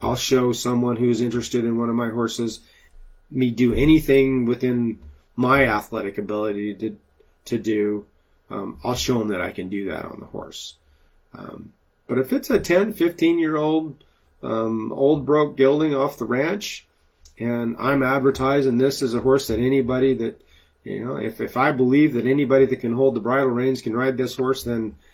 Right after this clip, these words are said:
by golly, if you're at the sale and you can hold the bridle reins,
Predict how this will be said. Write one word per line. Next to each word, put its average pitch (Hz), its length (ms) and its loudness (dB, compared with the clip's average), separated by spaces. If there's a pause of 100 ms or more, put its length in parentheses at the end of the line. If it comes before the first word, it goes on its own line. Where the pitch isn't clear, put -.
(280)
by 107 180 -2
golly, 147 400 2
if 131 140 2
you're 185 200 2
at 202 100 -4
the - 80 -8
sale 160 480 0
and 117 200 0
you 135 200 -4
can 139 160 -2
hold 147 220 -2
the 131 60 0
bridle 131 360 0
reins, 135 380 -2